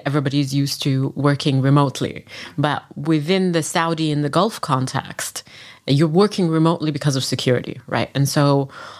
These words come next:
it's more complicated, takes longer to verify facts. It's a lot more difficult to build trust and knowledge with the people on the ground, right? And so anybody who has been in exile will know the feeling of not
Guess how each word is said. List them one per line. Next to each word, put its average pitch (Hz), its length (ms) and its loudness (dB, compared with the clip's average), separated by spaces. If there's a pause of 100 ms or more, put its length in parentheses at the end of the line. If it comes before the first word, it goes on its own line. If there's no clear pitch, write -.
(120)
it's 135 640 0
more 139 280 2
complicated, 170 760 2
takes - 480 -6
longer 160 400 4
to 160 120 -2
verify 139 540 -2
facts. - 800 -4 (400)
It's 147 460 0
a 170 60 2
lot 202 360 2
more 180 180 2
difficult 160 480 -2
to - 240 -4
build 165 440 2
trust - 600 -4 (140)
and 147 180 2
knowledge 196 640 0 (360)
with 175 200 2
the 175 80 -2
people 160 300 0
on 131 160 0
the 127 100 0
ground, - 400 -6
right? 151 300 -2
And 160 140 2
so 160 340 2 (240)
anybody 196 400 2
who 175 100 0
has 165 120 0
been 180 180 2
in 160 180 -2
exile 165 560 0
will 151 120 -2
know 196 500 0 (340)
the 147 160 0
feeling 170 380 2
of 151 220 0
not 175 340 2